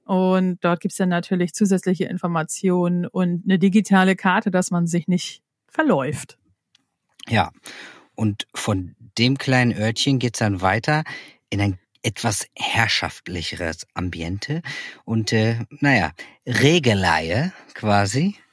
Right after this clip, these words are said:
Speaker 2: Ähm,
Speaker 1: Wartet als nächstes.
Speaker 2: Ja, also wir sind, wir befinden uns in der Laie-Ecke. Äh, einerseits
Speaker 1: Genau.
Speaker 2: ist das Städtchen ein beliebter Badeort, aber ja, besonders durch die bunten Badehäuschen am Strand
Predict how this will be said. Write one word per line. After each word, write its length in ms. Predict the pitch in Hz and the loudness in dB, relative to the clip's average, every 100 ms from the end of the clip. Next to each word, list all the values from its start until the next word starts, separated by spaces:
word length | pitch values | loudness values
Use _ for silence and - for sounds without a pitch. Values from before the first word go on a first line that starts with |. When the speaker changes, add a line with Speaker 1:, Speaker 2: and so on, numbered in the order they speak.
| _ _ _ _ _ _ _ | _ _ _ _ _ _ _
Speaker 2:
Ähm, 340 | 113 110 107 170 | -4 0 2 2
Speaker 1:
Wartet 320 | 175 180 202 | 4 4 4
als 200 | 220 226 | 4 4
nächstes. 600 | 254 330 - 165 165 - - - | 4 4 0 -2 -2 -6 -12 -2
Speaker 2:
Ja, 280 | 143 160 208 - _ _ _ _ _ _ _ - | 4 6 4 0 _ _ _ _ _ _ _ -2
also 220 | 113 117 | 0 2
wir 80 | 120 | 4
sind, 240 | 135 135 | 4 4
wir 140 | 135 123 | 4 2
befinden 380 | 127 170 180 | 2 2 4
uns 100 | 147 | 4
in 120 | 139 135 | 4 4
der 360 | 131 127 113 | 6 4 2
Laie-Ecke. 920 | 127 120 123 123 104 90 92 135 156 160 135 | 4 6 6 4 2 0 -4 -4 -4 -6 -6
Äh, 180 | 113 - | -4 0
einerseits 480 | 127 151 143 202 | 2 4 4 6
Speaker 1:
Genau. 100 | 180 - | 4 4
Speaker 2:
ist 60 | |
das 100 | 262 | 2
Städtchen 560 | - 135 127 - 127 127 - - - | 2 0 0 0 0 0 -6 -14 -4
ein 80 | 117 | 0
beliebter 420 | 113 120 - 101 | 0 0 0 -2
Badeort, 720 | 85 87 107 127 139 165 - | 0 0 0 0 0 -2 -2
aber 300 | 120 117 117 - _ _ _ _ _ _ | -2 0 0 -4 _ _ _ _ _ _
ja, 280 | - 101 82 - _ _ _ | -6 -4 -4 -12 _ _ _
besonders 420 | 113 113 123 120 | -4 0 0 0
durch 140 | 120 110 | -2 -4
die 120 | 113 | -2
bunten 280 | 117 107 104 | -2 -2 0
Badehäuschen 540 | 104 120 120 120 110 | 2 2 -2 -2 -4
am 80 | 101 | -4
Strand 440 | - - 110 123 | -4 -4 -4 -4